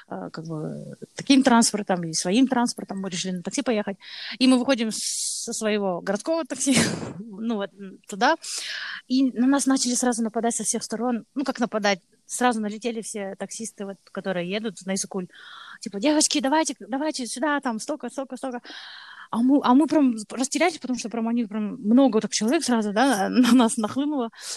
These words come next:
И мы такие: "Нет, нет, отойдите". <laughs> Короче, мы щас успокоим, мы щас, э, найдем, да, себе машину. А они прям вот как реально мухи налетели. И,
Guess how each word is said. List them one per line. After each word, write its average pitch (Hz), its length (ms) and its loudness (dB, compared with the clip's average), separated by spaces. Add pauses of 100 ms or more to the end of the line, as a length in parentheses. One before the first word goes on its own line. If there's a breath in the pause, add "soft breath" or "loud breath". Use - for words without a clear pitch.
(140 loud breath)
И 247 80 2
мы 247 80 2
такие: 247 200 -4
"Нет, 285 260 2
нет, 262 220 0
отойдите". 240 520 -2
<laughs> - 80 0
Короче, 302 280 4
мы 262 160 2
щас 269 220 -2
успокоим, 254 520 -6
мы 240 180 -2
щас, 214 140 -4
э, 208 260 -4
найдем, 240 300 4
да, 269 100 -2
себе 226 260 -6 (440 loud breath)
машину. 220 360 -8 (500 loud breath)
А - 120 2
они 302 120 6
прям 320 180 2
вот 294 220 -4
как - 200 -14
реально 247 280 0
мухи 233 200 -2
налетели. 208 460 -6 (1000 loud breath)
И, 254 640 2